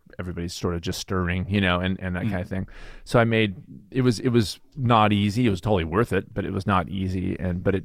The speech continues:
Speaker 1: it began me thinking about what was really necessary in, in that kind of training.
Speaker 2: Yeah. Uh,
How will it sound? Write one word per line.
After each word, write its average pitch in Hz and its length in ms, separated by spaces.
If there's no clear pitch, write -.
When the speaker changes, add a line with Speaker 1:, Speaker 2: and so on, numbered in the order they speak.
Speaker 1:
it 101 160
began 104 420
me 98 120
thinking 98 360
about 90 500
what 92 160
was 92 160
really 92 240
necessary 92 680
in, 95 220
in 90 120
that 85 180
kind 90 180
of - 60
training. 90 440
Speaker 2:
Yeah. 107 260
Uh, 127 400